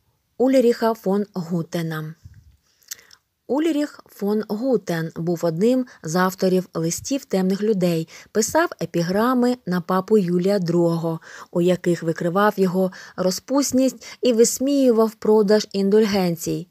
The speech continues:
Гутен із притаманним йому темпераментом і палким патріотизмом, різкіше, ніж роттердамський, таврував католицьке духовенство, виступав за свободу батьківщини.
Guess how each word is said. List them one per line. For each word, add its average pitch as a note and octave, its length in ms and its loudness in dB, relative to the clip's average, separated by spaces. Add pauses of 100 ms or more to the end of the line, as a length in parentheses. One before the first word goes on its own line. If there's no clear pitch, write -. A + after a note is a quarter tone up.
(240)
Гутен G3+ 580 -2
із - 120 -10
притаманним F#3+ 720 0
йому F3+ 300 0
темпераментом A#3 920 0 (240)
і A3+ 100 -4
палким G3+ 560 2
патріотизмом, F3 920 0 (280)
різкіше, D4+ 580 4
ніж B3 320 2 (180)
роттердамський, G#3+ 960 2 (140)
таврував F3 580 2
католицьке F3 600 -2
духовенство, F#3+ 880 0 (240)
виступав F#3 600 2
за F3+ 100 0
свободу F3 800 0
батьківщини. E3 960 -2